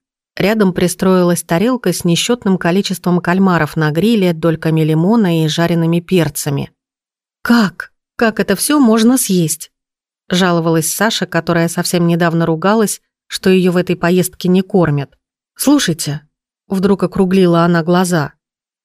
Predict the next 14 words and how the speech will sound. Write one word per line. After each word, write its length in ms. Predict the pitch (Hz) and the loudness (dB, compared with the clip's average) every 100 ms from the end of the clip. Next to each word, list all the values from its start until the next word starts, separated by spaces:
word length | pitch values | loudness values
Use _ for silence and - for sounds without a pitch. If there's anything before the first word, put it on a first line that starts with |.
| _ - | _ -6
«я 220 | 180 208 | 0 2
удивлялась, 580 | 208 185 185 220 302 226 | 2 0 0 0 2 0
что 320 | - - 180 | -2 0 0
здесь 280 | 160 165 226 | 0 -2 -2
всё 220 | - 190 | -2 0
медленно, 600 | 170 180 262 190 185 185 | 2 2 2 2 2 0
даже 320 | 156 180 180 | 0 0 0
заунывно 640 | 170 175 180 175 254 220 | 0 2 2 2 4 2
как-то». 540 | 190 196 185 - 175 170 _ _ _ _ - | 2 -2 -4 -4 -4 -4 _ _ _ _ -6
Дамиан 440 | 175 180 180 170 | 0 2 4 2
удивлённо 540 | 170 175 175 175 170 165 | 0 0 0 2 0 -2
поднял 420 | 175 170 175 180 | 0 2 2 2
брови. 520 | 175 180 147 143 143 _ _ _ _ - | 2 2 0 -2 -8 _ _ _ _ -4
«Заунывно?» 880 | 156 165 160 151 269 277 185 143 | 0 2 2 2 4 4 2 -2